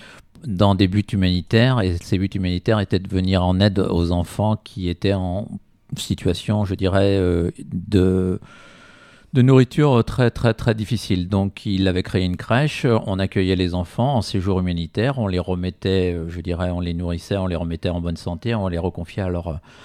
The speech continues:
à leur famille, euh, puis suivant, je dirais, quelques mois qu'ils avaient passé dans notre crèche. Ensuite, on s'est interrogé sur la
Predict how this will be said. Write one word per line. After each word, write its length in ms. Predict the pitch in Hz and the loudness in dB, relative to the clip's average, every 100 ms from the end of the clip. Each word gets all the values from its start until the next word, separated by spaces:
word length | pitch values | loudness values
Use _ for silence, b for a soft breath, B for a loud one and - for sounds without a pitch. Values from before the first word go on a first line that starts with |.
| B B | B B
à 80 | 92 | 0
leur 160 | 87 | 0
famille, 540 | - 98 92 92 107 101 | 0 -2 0 -2 -2 -2
euh, 680 | 90 - 85 82 85 87 85 - - | -4 -6 -8 -8 -6 -8 -10 -14 -20
puis 480 | - 120 87 90 92 | -14 -10 -8 -8 -10
suivant, 840 | 87 - - - 92 92 95 101 95 | -12 -14 -14 -6 -6 -2 -2 -2 -4
je 100 | 87 | -4
dirais, 480 | 82 87 90 92 87 | -4 -4 -2 -2 -4
quelques 240 | 82 80 87 | -6 -6 -6
mois 280 | 85 98 | -4 -6
qu'ils 200 | 101 92 | -6 -6
avaient 120 | 82 82 | -4 -6
passé 260 | 87 104 | -6 -4
dans 100 | 92 | -4
notre 180 | 80 - | -4 -8
crèche. 320 | - 80 - B B B B B - | -12 -14 -18 B B B B B -8
Ensuite, 460 | 90 - - 117 107 | -6 -2 -2 0 -2
on 100 | 87 | -6
s'est 500 | - - 92 92 - | -6 -2 0 0 -2
interrogé 680 | 95 - 95 92 87 104 131 | -6 -4 -2 -2 -2 -2 -4
sur 240 | - 95 | -4 -2
la 880 | 90 85 85 85 85 85 85 85 | 0 2 2 2 2 0 0 -2